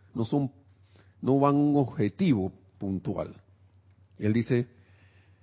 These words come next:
que el estudiante de la luz debería decir, "Me prepararé, me purificaré,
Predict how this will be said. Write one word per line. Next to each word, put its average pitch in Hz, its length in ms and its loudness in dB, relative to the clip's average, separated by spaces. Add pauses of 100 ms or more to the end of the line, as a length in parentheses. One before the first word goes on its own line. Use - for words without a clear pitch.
(300)
que 104 120 -4
el 98 100 2
estudiante 127 680 0
de 131 60 4
la 113 120 4
luz 143 400 -2 (440)
debería 98 440 0
decir, 117 460 -2 (720)
"Me 104 220 -2
prepararé, 92 1040 -2 (120)
me 101 320 0
purificaré, 104 1300 -2